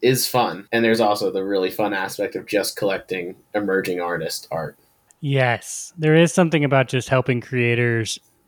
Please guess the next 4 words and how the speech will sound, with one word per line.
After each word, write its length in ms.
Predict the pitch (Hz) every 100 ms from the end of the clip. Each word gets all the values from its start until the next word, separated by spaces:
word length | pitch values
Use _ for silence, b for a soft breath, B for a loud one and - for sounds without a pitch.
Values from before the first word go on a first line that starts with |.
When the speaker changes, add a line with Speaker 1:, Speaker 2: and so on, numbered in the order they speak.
| _ -
Speaker 2:
participating, 1000 | 139 - 127 127 127 120 120 113 110 95 b b b b _ _ -
and 280 | 120 117 117
just, 320 | 127 - 156
um, 520 | 131 117 110 107